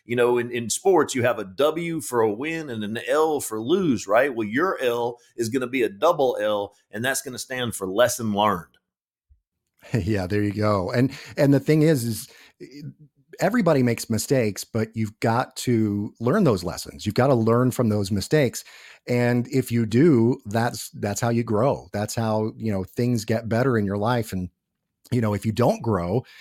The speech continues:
Speaker 2: uh, from those and you don't learn those lessons, then you're just, you're stuck. You're not going anywhere. Um, you know, you gotta make the situation better. And, and, um, start with learning from those mistakes that you make, 'cause inevitably they will happen.
Speaker 1: Yeah, and if you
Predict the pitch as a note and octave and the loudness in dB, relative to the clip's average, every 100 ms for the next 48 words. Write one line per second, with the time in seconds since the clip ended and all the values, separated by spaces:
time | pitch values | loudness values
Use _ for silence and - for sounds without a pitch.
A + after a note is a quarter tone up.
0 | - - _ B2 G#2+ A2 - B2 A#2+ G#2 | -20 -20 _ -2 0 0 0 2 4 2
1 | B2+ G2+ F#2 B2+ C3+ B2+ G2+ F#2 G2 G2 | 2 0 2 2 4 4 4 0 0 -2
2 | - C#3+ C#3+ - - _ G2+ A2+ C3+ C3+ | 2 2 2 -2 -20 _ -2 0 2 0
3 | - G#2+ A2 - - C#3 D3+ - G#2+ A2 | 0 -4 -2 -4 -4 -2 -2 -4 -2 0
4 | A#2 C3+ A2+ A#2 D#3+ D3+ G#2 F2+ F#2 - | 0 -2 2 4 6 6 4 0 -2 -4
5 | E2 - F#2 F#2 F#2 F#2 A2+ G#2 G2 G2 | -6 -6 -4 -2 -2 -2 0 0 0 0
6 | G#2+ B2 A#2 - - C3 A#2+ A2 A#2+ C3 | 2 2 2 -2 -16 -6 0 4 4 4
7 | D#3+ - C3+ C#3 A#2 G#2+ A2+ G2 F#2 E3+ | 2 2 2 4 4 4 0 0 4 4
8 | D3 A#2 A2+ - - - _ A#2 A#2+ A#2 | 6 4 2 -4 -20 -20 _ -4 -2 0
9 | A#2 G#2+ A#2 A#2 A#2 A#2 A2+ _ _ - | 0 2 2 2 2 -2 -6 _ _ -14
10 | A2+ - B2 D3 - A2 C3 A2+ A2 B2 | -10 -2 0 0 -2 0 0 2 2 4
11 | C#3+ C3 B2+ B2 D3 C#3 - D#3+ - E3 | 4 2 2 2 2 -2 0 -2 -2 -4
12 | D#3+ G#3+ - - A2+ G#2+ A#2+ A#2+ A2 G#2+ | -2 -2 -2 -2 0 2 2 0 0 2
13 | G#2+ G2 G2+ G2+ G#2 - D#3 C3+ C3+ B2 | 2 2 0 -2 -6 0 2 4 2 -2